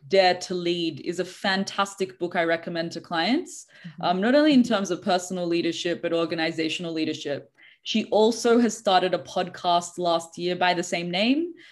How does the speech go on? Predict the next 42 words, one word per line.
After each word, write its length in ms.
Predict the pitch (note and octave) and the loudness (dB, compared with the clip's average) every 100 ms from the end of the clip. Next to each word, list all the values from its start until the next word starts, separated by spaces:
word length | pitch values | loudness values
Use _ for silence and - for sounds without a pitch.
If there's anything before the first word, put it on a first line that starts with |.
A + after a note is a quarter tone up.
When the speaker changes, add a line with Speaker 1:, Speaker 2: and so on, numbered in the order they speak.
| F#3 | -16
Speaker 2:
Okay. 160 | - F3 | -4 -2
Speaker 1:
um, 220 | F3 F3 - | 0 -2 -2
at, 200 | A2 F#3+ | 0 4
where 140 | G3 | 4
she 220 | F#3+ G#3+ | 2 -6
interviews 800 | - G3 G3+ G#3 F3+ F#3 F#3 F3+ | -4 -2 -2 -2 -4 -4 -4 -4
some 160 | G3 F#3 | -4 -4
incredible 680 | F3+ F#3 - G3 G3 F#3+ F#3+ | -6 -6 0 0 2 2 2
leaders 420 | F#3 F3+ F3+ F3 | 0 0 -2 -2
across 460 | E3+ F3 F#3+ F3+ - | -6 -2 -2 -2 -8
the 80 | |
board. 580 | D#3+ E3+ E3+ E3+ E3+ C#3+ - - - - | -6 -2 0 2 0 -4 -18 -20 -16 -2
Um, 440 | F3 F3 F3 E3+ - | 0 2 0 -6 -8
for 200 | - G#3 | 0 2
example, 600 | F#3+ F3 F3 F3+ - F#3 | 2 2 2 2 0 -2
Priya 420 | F3+ - A3+ G3 F3 | -2 -2 2 2 2
Parker 480 | - F#3 F3+ F#3+ | 2 2 2 0
that 180 | F3 - | -2 -2
she 200 | - F#3+ | -6 -10
interviewed 760 | C#3 F3+ F3 F#3 E3 F3 E3+ B2+ | -8 -8 -6 -8 -6 -4 -4 -4
Speaker 2:
<gasps> 60 | D#3+ | -6
Speaker 1:
most 240 | F3 F3+ | -6 -6
Speaker 2:
Yeah. 40 | F#3 | -8
Speaker 1:
recently 600 | F#3 - D#3 E3+ E3+ - _ _ _ - | -12 -10 -6 -4 -4 -8 _ _ _ -2
talks 220 | A3 G#3+ | -2 0
about 220 | G3+ F#3 - | 2 2 2
the 80 | - | 2
art 180 | E3+ E3+ | 2 2
of 140 | D#3 | 0
gathering. 500 | E3+ D#3+ F3 F3 E3 | 0 2 0 -2 0
What 120 | F#3 | 2
does 120 | F#3 | 2
it 100 | F3+ | -2
look 320 | F3+ F3+ F3+ F#3 | -2 -4 -2 0
like 260 | E3 - | 0 0
to 100 | - | -12
start 320 | F#3 - F3+ - | -8 -2 -2 -2
to 80 | G3 | -6
bring 220 | F3+ F3 | -6 -6
people 360 | F#3+ F3+ F3 | -8 -4 -4
back 280 | D#3 D#3+ - | 0 -2 -2
together? 360 | G3+ F3 E3 | -4 -2 2